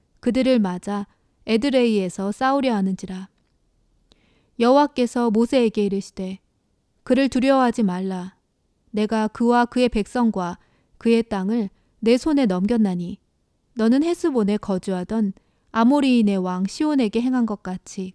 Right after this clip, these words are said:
그에게도 행할지니라." 이에 그와 그의 아들들과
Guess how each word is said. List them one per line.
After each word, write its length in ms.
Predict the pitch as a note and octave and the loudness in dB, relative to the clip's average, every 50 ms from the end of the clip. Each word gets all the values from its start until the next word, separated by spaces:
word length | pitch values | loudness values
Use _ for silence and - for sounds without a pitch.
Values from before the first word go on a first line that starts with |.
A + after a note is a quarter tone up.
| _ | _
그에게도 480 | - - A3+ A3 G#3+ G3+ F#3+ - G3 G#3 | -2 0 0 0 0 -2 -4 -4 -4 -4
행할지니라." 720 | B3 C4+ C4 C4 B3+ A#3 - G3+ F#3 F#3 - F3+ F3+ F#3+ - _ _ _ _ _ _ _ _ _ _ _ _ _ _ _ _ _ _ _ _ _ _ _ _ _ _ _ _ _ _ | -4 -2 -2 -2 -2 -4 -4 -4 -6 -6 -6 -10 -14 -14 -18 _ _ _ _ _ _ _ _ _ _ _ _ _ _ _ _ _ _ _ _ _ _ _ _ _ _ _ _ _ _
이에 340 | - A3+ A#3+ B3+ B3+ C4 B3+ | -6 -2 0 2 2 2 2
그와 440 | B3 - - A#3 A#3 A3+ A3+ A3+ A3+ | 0 0 0 2 2 4 2 2 0
그의 220 | A3 - A#3+ A#3+ | -2 -2 0 0
아들들과 840 | A3 F#3 F3+ F#3 - B3 A#3 G#3 G#3 F#3+ F#3 - F#3+ F#3 F3+ F#3 | 0 0 0 0 0 0 0 0 -2 -4 -4 -4 -6 -8 -8 -10